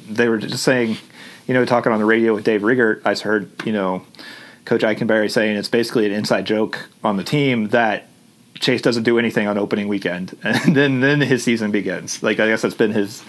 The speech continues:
his M O since he's gotten to J M U. So, knowing that, knowing you're probably gonna get a lot more out of him down the line, you saw some other guys flash a little bit of stuff here and there. How do you think they do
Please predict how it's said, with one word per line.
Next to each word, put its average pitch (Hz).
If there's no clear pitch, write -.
his 139
M 135
O 120
since 117
he's 110
gotten 104
to 127
J 117
M 104
U. 98
So, 139
knowing 190
that, 110
knowing 156
you're 139
probably 156
gonna 147
get 131
a 120
lot 123
more 127
out 110
of 95
him 101
down 92
the 82
line, 85
you 120
saw 165
some 165
other 135
guys 117
flash 113
a 117
little 107
bit 98
of 113
stuff 101
here 107
and 98
there. 73
How 165
do 175
you 165
think 170
they 127
do 127